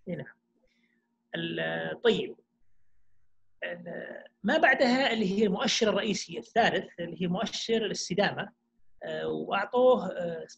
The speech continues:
ثلاثة مؤشرات تحليلية: نسبة مصاريف الاستدامة إلى إجمالي المصاريف، وهذه نفس المصاريف، لكن عندنا ال-، نسبة مصاريف الاستدامة إلى عوائد الاستدامة.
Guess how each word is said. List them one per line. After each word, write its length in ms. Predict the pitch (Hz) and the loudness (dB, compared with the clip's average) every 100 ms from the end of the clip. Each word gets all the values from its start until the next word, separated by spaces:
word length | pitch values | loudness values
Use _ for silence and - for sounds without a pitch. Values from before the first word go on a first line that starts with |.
| - | -2
ثلاثة 400 | 208 233 220 - | 0 2 0 -4
مؤشرات 540 | 190 - 175 180 202 - | -4 -4 -2 -2 -4 -6
تحليلية: 680 | - 180 185 160 147 - _ _ _ 220 | -4 -2 -2 -2 -4 -8 _ _ _ -4
نسبة 280 | 226 226 | -2 -2
مصاريف 440 | 208 180 185 226 254 | -2 0 2 2 0
الاستدامة 460 | 214 - 202 185 | -2 0 2 2
إلى 140 | 160 156 | 0 -2
إجمالي 240 | 156 175 | 0 0
المصاريف، 420 | 160 156 165 233 | 0 -2 -4 -2
وهذه 280 | 226 254 233 | -2 0 0
نفس 280 | 226 226 - 170 160 _ _ _ | 0 -2 -4 -6 -10 _ _ _
المصاريف، 380 | 165 - 156 240 - _ _ | -8 -4 -2 -4 -6 _ _
لكن 280 | 196 269 262 | 4 4 6
عندنا 500 | 254 294 269 269 277 - _ _ _ - | 4 4 4 4 0 -6 _ _ _ -6
ال-، 380 | 185 185 - 202 | -4 -2 -4 -2
نسبة 320 | 262 - 226 214 | 0 2 2 4
مصاريف 480 | 185 180 214 269 | 4 4 4 4
الاستدامة 760 | 214 208 - 208 190 240 233 208 | 2 0 -2 0 2 2 0 -2
إلى 140 | 208 196 | 0 2
عوائد 580 | 165 175 220 240 226 226 | 4 4 4 2 0 -4
الاستدامة. 600 | - 165 - 165 147 | -6 -8 -6 -4 -6